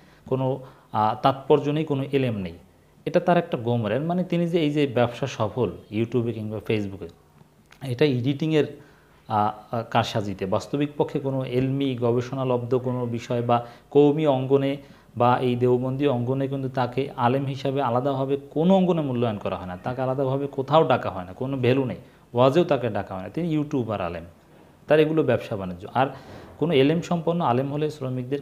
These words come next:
এভাবে গালাগালি করতো না। কওমি বা দেওবন্দিদের সাথে আহলে হাদিস বা সালাফিদের অনেক দূরত্ব রয়েছে,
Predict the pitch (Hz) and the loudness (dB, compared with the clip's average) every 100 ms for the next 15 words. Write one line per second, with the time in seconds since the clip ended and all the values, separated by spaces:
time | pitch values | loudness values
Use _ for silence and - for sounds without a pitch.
0 | - 110 113 120 107 101 101 95 - 85 | -4 -4 -2 -4 -4 -4 -4 -8 -10 -10
1 | 95 90 - _ _ - _ - - - | -10 -12 -16 _ _ -20 _ -20 -12 -2
2 | 117 131 131 131 113 113 123 127 127 123 | 0 0 0 0 0 -2 -2 -4 -4 -4
3 | 127 127 123 104 110 117 120 117 120 120 | -6 -2 -2 -2 -4 -4 -6 -4 -4 -4
4 | 113 113 - 117 120 110 110 139 190 190 | -6 -6 -6 -4 -4 -4 -4 0 0 0
5 | 101 85 - | -4 -4 -8